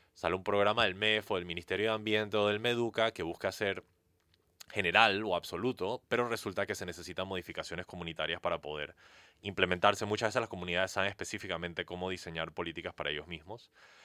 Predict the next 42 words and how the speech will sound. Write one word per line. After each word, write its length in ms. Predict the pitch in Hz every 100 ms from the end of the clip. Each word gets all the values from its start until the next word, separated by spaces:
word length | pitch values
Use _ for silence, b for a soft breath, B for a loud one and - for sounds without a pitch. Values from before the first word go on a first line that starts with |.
| b b
También 320 | 107 117 131
se 100 | 139
da 80 | 127
un 120 | 131
elemento 340 | 127 107 104 139
de 40 |
protección 460 | 107 107 92 104 101
cultural, 640 | 139 104 87 117 95 69 -
es 140 | 98
decir, 340 | 107 - 113 - b b b b _ -
eh, 280 | 82 82 80
en 80 | 82
las 100 | -
comarcas 880 | 90 110 123 110 113 104 107 104 -
o 440 | 87 85 80 76
en 200 | 80 85
ciertas 320 | 80 90 -
poblaciones 760 | - 95 80 - 127 113 110 110
donde 340 | 104 95 90
existen 380 | 87 - 90 98
ciertos 320 | - 98 104
patrones 340 | 95 87 90 101
culturales, 540 | - 127 160 131 135
se 80 | 107
puede 180 | 101 104
utilizar 320 | 101 92 95
los 80 | 98
fondos 240 | 107 110
de 80 | 117
la, 280 | - 87 92
de, 40 | 85
de 120 | 95
la 100 | 90
descentralización 840 | 90 90 92 98 117 117 131 123 113
para 200 | 110 95
promover 400 | 92 90 95 143
esa 160 | 135 107
cultura 380 | 87 80 90
local 400 | 95 87 85 85
y 60 | 95
mantenerla 560 | 95 87 82 82 85 90
viva, 320 | 90 82